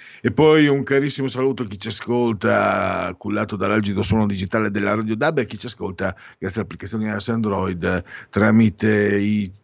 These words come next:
telefonini, smartphone, iPhone e poi anche tablet, mini tablet, iPad, mini iPad, smart television,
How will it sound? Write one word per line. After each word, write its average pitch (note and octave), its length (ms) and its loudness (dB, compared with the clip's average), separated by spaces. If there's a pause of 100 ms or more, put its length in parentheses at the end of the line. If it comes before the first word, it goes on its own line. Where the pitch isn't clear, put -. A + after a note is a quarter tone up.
(160)
telefonini, G2+ 800 -2
smartphone, G2+ 600 -2
iPhone A2 500 -4
e F#2 40 -8
poi F#2+ 220 -6
anche F#2 400 -6
tablet, G2 420 -2
mini F2+ 240 -6
tablet, F#2+ 400 0
iPad, G2 300 -4
mini F2+ 260 -8
iPad, G2+ 440 -4
smart G2 340 -2
television, G2+ 920 0